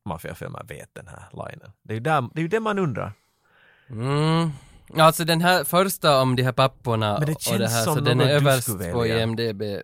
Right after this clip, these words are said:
Speaker 2: på liksom quotes
Speaker 1: Ah,
Speaker 2: från
Speaker 1: okej.
Speaker 2: den filmen, så är den överst. Men det, det behöver ju inte, för det
Speaker 1: Men det
Speaker 2: var en
Speaker 1: betyder ju
Speaker 2: känd
Speaker 1: bara
Speaker 2: film.
Speaker 1: frågan om filmen, det,
Speaker 2: Mm,
Speaker 1: det är
Speaker 2: ja,
Speaker 1: där
Speaker 2: så är
Speaker 1: det.
Speaker 2: det. Mm.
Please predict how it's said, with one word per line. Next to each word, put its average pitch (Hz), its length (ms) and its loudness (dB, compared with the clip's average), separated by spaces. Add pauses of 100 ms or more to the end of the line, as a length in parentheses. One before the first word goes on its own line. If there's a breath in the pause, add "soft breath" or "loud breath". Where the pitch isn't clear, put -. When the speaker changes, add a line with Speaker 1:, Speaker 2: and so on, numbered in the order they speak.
Speaker 2:
på 101 360 -8
liksom 101 340 -10
quotes 113 440 0
Speaker 1:
Ah, 92 280 0
Speaker 2:
från 120 140 2
Speaker 1:
okej. 113 120 0
Speaker 2:
den 85 100 -4
filmen, 107 300 -4
så 110 80 -4
är 117 40 -2
den 120 160 0
överst. 110 560 -2 (380)
Men 127 320 0
det, 147 300 0
det 143 180 -4
behöver 156 280 0
ju 139 60 0
inte, 139 200 -2
för - 160 -4
det - 20 -2
Speaker 1:
Men 135 100 2
det 165 60 6
Speaker 2:
var 139 60 6
en 131 60 2
Speaker 1:
betyder 151 200 -2
ju 147 60 4
Speaker 2:
känd 135 140 0
Speaker 1:
bara 127 60 -12
Speaker 2:
film. 139 240 2
Speaker 1:
frågan 160 280 0
om 156 100 2
filmen, 147 460 -2
det, 101 60 -2
Speaker 2:
Mm, 104 340 -8
Speaker 1:
det 104 80 -2
är - 20 0
Speaker 2:
ja, 107 60 -4
Speaker 1:
där 139 100 -2
Speaker 2:
så 135 120 -2
är 110 80 0
Speaker 1:
det. 92 140 -8 (120)
Speaker 2:
det. - 60 -16
Mm. 104 340 -8